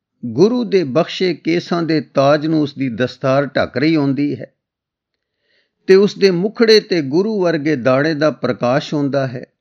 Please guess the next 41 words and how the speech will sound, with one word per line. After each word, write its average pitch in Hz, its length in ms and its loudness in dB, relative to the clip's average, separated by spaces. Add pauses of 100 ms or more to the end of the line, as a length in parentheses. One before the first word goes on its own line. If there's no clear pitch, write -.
(1000)
ਇੱਕ - 240 -2
ਤਰ੍ਹਾਂ 214 260 4
ਨਾਲ 185 200 2
ਉਹ 175 120 2
ਆਪਣੇ 156 380 2
ਆਪ 151 300 0
ਵਿੱਚ 147 140 -4
ਗੁਰੂ 160 320 0
ਦੀ 160 200 0
ਸੂਰਤ 170 480 0
ਨੂੰ 160 140 2
ਹੀ 139 140 0
ਸਮਾਈ 135 540 0
ਬੈਠਾ 147 360 0
ਹੁੰਦਾ 127 380 -2
ਹੈ। - 200 -14 (1200)
ਜਦੋਂ 196 400 2
ਉਹ 226 260 0
ਕਿਤੇ 196 320 0
ਦੂਰ 156 340 0
ਦੇ 185 200 2
ਗੁਆਂਢੀ 151 520 0
ਦੇ 165 160 0
ਘਰ 101 320 -6
ਪੁੱਜਦਾ 160 480 0
ਹੈ, 151 180 2
ਤਾਂ 151 180 -4
ਉਹ 147 180 0
ਵਿਅਕਤੀ 143 720 0 (240)
ਦੂਜਿਆਂ 208 640 0
ਵਿੱਚ 165 240 0
ਵੀ 139 160 0
ਜੀਵਨ 143 520 0
ਦੇ 139 140 0
ਪ੍ਰੇਮ 143 480 -2 (100)
ਦੇ 135 180 4
ਰਹੱਸ 120 400 -2
ਨੂੰ 127 180 -2
ਜਗਾ 110 420 -2
ਦਿੰਦਾ 92 420 -8
ਹੈ। - 160 -20